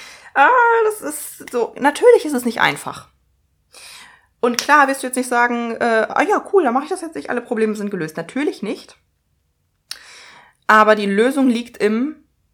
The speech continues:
das nicht zu tun, sag ich dir. Und ich möchte dir natürlich jetzt ein paar Anhaltspunkte geben. Klar können wir,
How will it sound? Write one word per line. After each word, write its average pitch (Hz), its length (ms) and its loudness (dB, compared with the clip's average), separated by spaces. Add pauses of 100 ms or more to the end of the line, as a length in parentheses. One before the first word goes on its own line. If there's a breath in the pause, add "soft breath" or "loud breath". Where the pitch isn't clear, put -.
(100)
das 196 220 -2
nicht 185 240 -8
zu 160 80 -16
tun, - 400 -12
sag 160 260 -4
ich - 100 -20
dir. - 200 -16 (720 loud breath)
Und 202 420 -4
ich 202 140 -6
möchte 233 220 -2
dir 214 100 -4
natürlich 208 260 -4
jetzt 208 140 -10
ein 190 80 -10
paar 190 120 -4
Anhaltspunkte 233 480 -4
geben. 220 600 -6 (120)
Klar 208 320 2
können 208 220 -8
wir, 196 300 -2